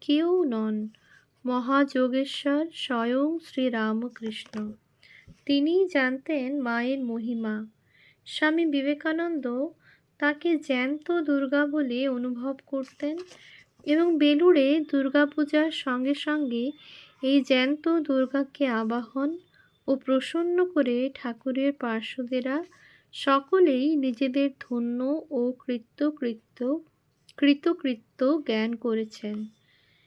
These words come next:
একবার দুর্গাপুজোর পর বেলুড়েই অবস্থিত জননী সারদা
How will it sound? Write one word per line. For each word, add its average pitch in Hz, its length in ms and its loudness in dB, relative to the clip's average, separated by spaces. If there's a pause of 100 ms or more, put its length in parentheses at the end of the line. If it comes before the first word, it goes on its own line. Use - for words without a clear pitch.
(240)
একবার 254 640 0
দুর্গাপুজোর 262 840 -2
পর 247 480 -4 (100)
বেলুড়েই 262 580 2
অবস্থিত 254 800 -4
জননী 247 640 -4
সারদা 240 720 -6